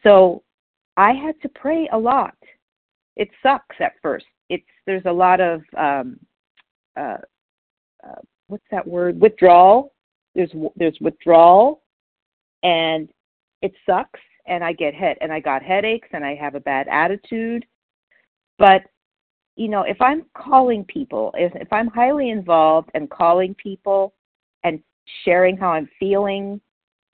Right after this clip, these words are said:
like, you know, one time I really wanted some chocolate. I wa-, I love, I'm a chocoholic, recovered choco-, recovered chocoholic.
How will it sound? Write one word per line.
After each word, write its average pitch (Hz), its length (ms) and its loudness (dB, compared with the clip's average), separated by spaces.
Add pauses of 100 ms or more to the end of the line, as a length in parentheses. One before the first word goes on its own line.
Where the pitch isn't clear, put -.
(140)
like, 180 300 0
you 208 100 -6
know, 190 140 -2
one 202 220 -4
time 208 280 -6
I 165 60 0
really 185 340 -2
wanted 185 340 -2 (120)
some 156 200 -10
chocolate. 160 460 2
I 156 120 -4
wa-, 147 220 -10
I 160 100 -4
love, 165 280 0
I'm 165 160 -2
a 160 60 -10
chocoholic, 160 800 -2 (320)
recovered 151 580 -8
choco-, - 460 -2
recovered 165 500 -4
chocoholic. 147 720 -6